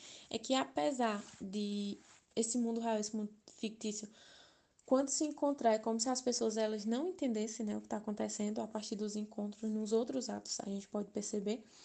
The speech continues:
né, que quando juntava, elas não entendiam o que tava acontecendo, depois nem lembravam ou ficavam confusas, achavam que era um sonho e tal. Mas aqui, uma fala do rei, no final da cena um, ele até, inclusive, ele fala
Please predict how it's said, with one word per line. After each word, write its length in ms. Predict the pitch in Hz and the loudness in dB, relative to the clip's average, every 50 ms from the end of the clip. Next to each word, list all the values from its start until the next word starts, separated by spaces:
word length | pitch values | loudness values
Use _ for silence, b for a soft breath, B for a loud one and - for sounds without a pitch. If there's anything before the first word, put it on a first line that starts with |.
| b b b b _ - | b b b b _ -4
né, 160 | 233 240 262 | 0 0 0
que 140 | 262 - - | 0 -4 -10
quando 420 | - - 240 233 233 214 233 226 226 B B B B B B | -4 0 2 2 4 4 2 0 0 B B B B B B
juntava, 480 | - 220 247 254 - 262 233 226 214 226 | -2 -2 0 2 4 6 6 6 6 2
elas 160 | 220 220 220 | 0 2 0
não 180 | 220 226 226 | 0 0 0
entendiam 640 | 240 233 233 - 269 262 233 208 214 208 226 262 277 | 0 -2 -2 -2 -2 -2 0 -2 -4 -4 -2 -4 -4
o 20 | |
que 120 | 277 - - | -6 -6 -2
tava 180 | - 214 208 | -2 0 0
acontecendo, 640 | 214 214 220 214 214 220 220 220 - 214 208 214 226 | 0 -4 -4 -4 -4 -4 -4 -4 -4 -4 -4 -4 -4
depois 380 | 214 220 220 - 214 214 208 202 | -6 -6 -4 -2 -2 -2 0 0
nem 240 | 202 208 208 208 | -2 -2 -2 -2
lembravam 640 | 208 220 226 220 208 202 208 208 233 240 233 220 220 214 | -2 -2 -2 -2 -2 -2 -4 -2 -2 -2 -2 -2 -2 -4
ou 80 | 208 | -4
ficavam 380 | 208 - - - 226 214 214 214 | -8 -10 -6 -2 -2 -2 -2 -2
confusas, 600 | - 233 254 247 - - 254 269 277 233 220 214 | -2 -2 -2 -2 0 0 0 0 0 0 -2 -4
achavam 360 | 220 214 - 226 208 202 208 | -4 -4 -4 -4 -4 -4 -6
que 100 | 208 - | -6 -4
era 100 | 214 220 | -4 -4
um 60 | 240 | -4
sonho 240 | 240 - - 233 226 | -4 -4 -4 -4 -4
e 40 | 220 | -2
tal. 280 | 226 226 220 233 226 b b b b b b b b b b b b b b b | -2 -4 -4 -4 -6 b b b b b b b b b b b b b b b
Mas 280 | - 226 247 269 285 294 | 0 2 4 4 4 4
aqui, 580 | 302 294 294 - - 240 240 269 302 311 277 b b b b b b b b - | 2 0 -2 -4 -4 -2 0 2 0 0 -2 b b b b b b b b -6
uma 360 | - 240 240 247 247 247 240 | -2 0 2 2 2 2 0
fala 340 | - - 254 226 220 226 226 | -2 0 0 2 4 4 2
do 180 | 214 220 277 | 2 2 -2
rei, 380 | 302 277 233 220 214 220 - - - - | -2 0 0 -2 -2 -2 -4 -6 -8 -4
no 120 | 226 226 | -4 -4
final 400 | 226 - - 247 240 226 214 202 | -4 -2 -2 0 2 2 2 2
da 160 | 196 208 208 208 | 0 0 -2 -2
cena 680 | - - 220 214 208 208 208 208 208 208 202 202 202 - - - | -2 -2 -2 0 2 2 0 0 0 -2 -2 -4 -4 -8 -10 -4
um, 340 | - 220 233 262 311 302 320 - - _ _ _ _ _ _ _ _ _ - - - - | 0 2 2 4 4 2 0 -2 -10 _ _ _ _ _ _ _ _ _ -14 -12 -4 2
ele 180 | 214 214 214 220 | 4 6 6 6
até, 240 | 226 226 226 - - | 4 4 2 0 -2
inclusive, 540 | 214 220 214 233 240 233 214 226 226 214 226 | 0 0 2 4 2 4 4 2 2 2 2
ele 140 | 214 233 | 2 2
fala 400 | 269 - - 247 214 208 202 202 | 0 0 0 2 2 2 0 -2